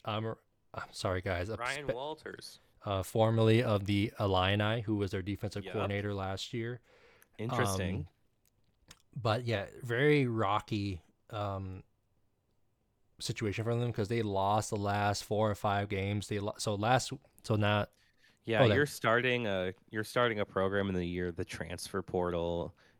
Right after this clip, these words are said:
Speaker 2: and N I L as a team like Purdue. The first
Speaker 1: Mm-hmm.
Speaker 2: year's gonna be, be, be
Speaker 1: Brutal.
Speaker 2: rough.
Speaker 1: So, but, like, looking at it here, last weekend they lost to Michigan, which is obvious. You know, if you're a Big Ten West team going to play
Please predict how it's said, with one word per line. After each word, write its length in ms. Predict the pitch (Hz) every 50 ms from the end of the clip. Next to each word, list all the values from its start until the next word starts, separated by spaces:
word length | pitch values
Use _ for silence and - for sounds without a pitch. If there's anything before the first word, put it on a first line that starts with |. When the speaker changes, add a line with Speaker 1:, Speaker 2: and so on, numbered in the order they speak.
| _ -
Speaker 2:
and 220 | - 87 82 -
N 160 | - 95 92
I 180 | 90 87 87 85
L 220 | 85 85 85 87 90
as 140 | 87 87
a 80 | 90 87
team 240 | - - 78 87 87
like 160 | 85 87 -
Purdue. 480 | - - 90 85 90 90 95 95 98 -
The 100 | 110 113
first 260 | - 135 135 107 101
Speaker 1:
Mm-hmm. 60 | 95
Speaker 2:
year's 160 | 110 101 90 -
gonna 240 | - 92 87 87 85
be, 480 | - 85 87 87 85 85 85 82 82 - _ _ _ _ _ _ _ _ _ _ _ -
be, 180 | - 101 90 - - _ _ _ _ _ _
be 120 | 101 98
Speaker 1:
Brutal. 340 | 107 101 95 92 92 92 87 85 85 - _
Speaker 2:
rough. 100 | 147 - - - - - - - - _ _
Speaker 1:
So, 140 | - -
but, 140 | 120 117 117
like, 240 | 110 117 110 101 -
looking 220 | 127 123 123 135 120
at 140 | 107 101 98
it 20 |
here, 180 | 98 107 104 95
last 320 | 98 98 98 104 98 -
weekend 340 | 110 104 - - 110 101 101
they 80 | 107 107
lost 280 | 104 104 107 110 - -
to 60 | 113
Michigan, 640 | 104 101 90 - - 107 - 104 101 101 107 117 - _ _
which 200 | - 101 - -
is 200 | 107 95 - - - - - -
obvious. 600 | 98 98 87 92 92 95 98 98 - - - - _ _ _ _ -
You 100 | 123 110
know, 240 | 98 95 92 92 90 - _ _ _ _ _ _ _ _
if 100 | - 107
you're 220 | 101 101 98 98 95
a 60 | 95 - _ _ -
Big 140 | 110 -
Ten 200 | - - 110 98
West 260 | 95 95 95 - - -
team 180 | - 98 92
going 160 | 95 98 95
to 40 | 85
play 80 | -